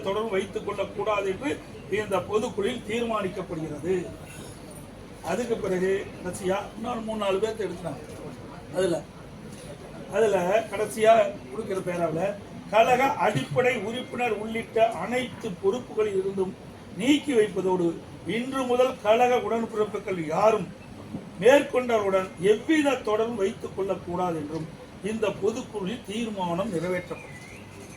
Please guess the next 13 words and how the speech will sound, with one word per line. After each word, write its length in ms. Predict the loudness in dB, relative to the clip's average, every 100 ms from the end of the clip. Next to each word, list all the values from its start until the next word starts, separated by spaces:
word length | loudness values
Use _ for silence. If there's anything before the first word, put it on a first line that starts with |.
| -10
இது 100 | -6 -2
நான் 220 | 2 2 4
சொல்லல, 280 | 2 4 2 0 -8 -16 -16 -16 -18 -18 -18 -18 -18 -8 4
அனைத்து 260 | 4 4 0
இந்திய 220 | 2 2
அண்ணா 160 | 4 2
திராவிட 280 | 6 6 6 2
முன்னேற்ற 340 | 2 0 0 0
கழகத்துடைய 560 | 2 2 0 -2 4 6 6 2 -6 -12 -12 -14 -6
பொதுக்குழு 560 | 0 4 4 4 6 8 6 2 -6 -16 -16 -2
தீர்மானம் 580 | 6 6 8 8 6 8
நிறைவேற்றப்பட்டு 580 | 10 10 8 0 0 2
அறிவிக்கப்பட்டிருக்கின்றது. 760 | 4 4 2 2 2 -2 -2 -6